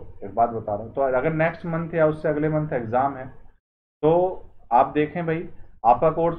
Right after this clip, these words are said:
पचास के, आपका course इस time पे तो अस्सी परसेंट तक cover होना चाहिए, एटी परसेंट तक बच्चे course cover होना चाहिए। अगर course cover नहीं है, तो आपकी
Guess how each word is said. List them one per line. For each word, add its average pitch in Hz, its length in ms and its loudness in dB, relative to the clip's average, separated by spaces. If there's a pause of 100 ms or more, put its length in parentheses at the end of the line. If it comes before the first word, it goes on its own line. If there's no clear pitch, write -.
पचास 151 400 4
के, - 80 -4
आपका 143 240 4
course 147 260 -2
इस 135 260 -10
time 143 220 0
पे 147 100 -4
तो 147 120 -4
अस्सी - 360 -4
परसेंट 139 420 -8
तक - 180 -10
cover 120 220 -2
होना 127 240 -4
चाहिए, 123 320 -10 (840)
एटी 113 260 -4
परसेंट 156 440 -2
तक 151 80 -2
बच्चे 147 280 -6
course 139 300 -2
cover 117 240 2
होना 139 160 0
चाहिए। 135 260 -4
अगर 135 120 -2
course 156 280 2
cover 139 280 0
नहीं 131 300 -6
है, 147 120 -8
तो - 680 -6
आपकी 131 340 4